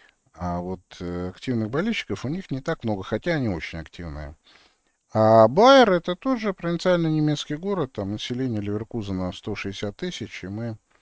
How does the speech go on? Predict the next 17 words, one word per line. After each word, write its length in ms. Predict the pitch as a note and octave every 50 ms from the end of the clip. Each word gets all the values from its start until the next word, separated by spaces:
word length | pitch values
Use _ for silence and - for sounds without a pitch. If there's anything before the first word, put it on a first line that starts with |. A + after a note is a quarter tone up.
| _ _ _ _ _ _ _ _ _ _ _ _ _ _ - _ _ _ _ _ _ _ _ _ _ _ _ -
э, 360 | E2 E2 E2 E2 E2 E2 D#2+ E2 -
знаем, 320 | - G#2 G#2+ G2+ F2+ D#2+ -
что 220 | - - - E2
там 340 | - - D#2+ D#2 D#2+ D#2+ D2 _
основная 540 | - F#2+ - - G2 F#2+ G2 G#2 G2 F2+ F2+
тема — 340 | - - G#2 G2 F2 D#2+ D#2+
это 140 | D#2 - -
фармацевтика. 800 | - G2 G2+ A2+ C3 - - - E2 - - - - - - - _ _ _ _ _ _ _ - _ _ _ _ _ _ _ _ _
Так 180 | - A#2+ - -
вот, 300 | D#3+ F3+ F#3+ F#3 - - - - -
э, 680 | C#3+ C#3+ C#3+ C#3+ C#3+ C#3+ C#3+ C#3+ C#3+ C#3+ C#3+ C#3+ C#3+
два 260 | C3+ C3+ D#3+ G#3 A3+ G#3+
провинциальных 720 | - D#3 C#3+ C3+ C3 C3 - D#3+ E3+ F3 D3 A2 - -
клуба 480 | - G#2+ G2 E2+ D#2 F2+ - F3 G#3+ - _ _ _ _ _ _ _ _ _ _ _ _ _ _
попали 440 | - A2 - - F3+ F#3 F#3+ E3 A2
в 40 | -
финал 520 | - - A2+ A#2+ B2 A#2 F#2+ F2 E2